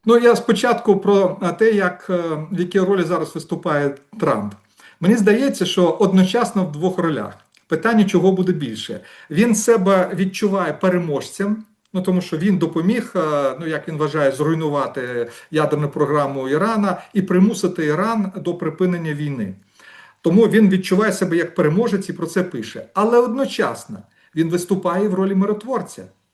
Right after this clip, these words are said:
Тому що і він натякає, що саме С Ш А сприяли домовленостям про припинення вогню. І якщо вдасться завершити цю війну угодою про перемир'я,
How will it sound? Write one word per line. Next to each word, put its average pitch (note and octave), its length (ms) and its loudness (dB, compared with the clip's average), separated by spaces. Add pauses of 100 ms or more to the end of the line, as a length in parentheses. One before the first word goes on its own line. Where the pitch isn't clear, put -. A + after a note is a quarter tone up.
(680)
Тому F#3 260 4
що - 180 0
і E3+ 100 6
він F3+ 240 2
натякає, F3+ 540 -2
що D#3 160 -4
саме D3+ 360 -2
С D#3 160 -4
Ш F3 240 -2 (140)
А G#3 40 0
сприяли D#3+ 640 -2
домовленостям D3+ 640 -6
про C#3+ 160 -4
припинення D3 460 -2
вогню. D#3 400 2 (260)
І E3+ 80 -2
якщо G3 360 2
вдасться F3 540 -2
завершити F#3 580 -2
цю - 180 -6
війну F3+ 580 2 (220)
угодою F#3 720 2
про D3 480 2 (120)
перемир'я, E3+ 800 0